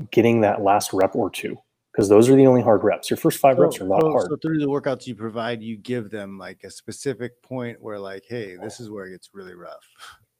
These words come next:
Speaker 1: Yeah, I, and, and I map it out. I want, I want it to be like, so if you're doing four sets of five, which is how my advanced program's training, I want your first set to feel like this hard. I want your second set to feel a little bit harder than that. I want your
Speaker 2: Really
Speaker 1: third
Speaker 2: good
Speaker 1: set
Speaker 2: for people.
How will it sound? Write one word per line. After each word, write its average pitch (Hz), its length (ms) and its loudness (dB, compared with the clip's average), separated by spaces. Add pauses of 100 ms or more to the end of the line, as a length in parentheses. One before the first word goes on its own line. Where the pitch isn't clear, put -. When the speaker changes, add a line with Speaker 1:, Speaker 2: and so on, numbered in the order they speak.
Speaker 1:
Yeah, 143 400 8
I, 123 120 6
and, 131 220 2
and 139 220 4
I 123 60 4
map 120 400 2
it 110 80 6
out. 101 260 6
I 101 80 2
want, 117 380 2
I 110 80 0
want 117 260 4
it 120 80 -4
to - 100 -6
be 107 120 2
like, 104 180 6
so - 140 0
if 104 80 -2
you're 139 100 2
doing 139 220 4
four 123 180 2
sets - 220 -2
of - 60 -20
five, 98 340 -2
which - 120 -10
is - 80 -10
how 107 140 -8
my 101 140 -6
advanced 98 320 -8
program's 113 340 -6
training, 113 320 -8 (400)
I 127 60 4
want 180 260 8
your 135 100 2
first 127 320 4
set 117 280 6 (340)
to - 80 -4
feel 117 400 4
like 95 220 4
this 101 180 0
hard. - 300 -6 (400)
I 127 60 0
want 170 200 4
your 131 100 0
second 151 440 -2
set - 240 -6
to - 80 -8
feel 104 240 2
a - 100 0
little 104 260 4
bit 104 180 -4
harder 98 260 -2
than 90 120 -14
that. 95 140 -12 (120)
I 113 40 -2
want 123 140 -2
your 120 100 -6
Speaker 2:
Really 127 160 -4
Speaker 1:
third 170 200 8
Speaker 2:
good 170 80 2
Speaker 1:
set 95 360 2
Speaker 2:
for - 80 -20 (200)
people. 85 300 -16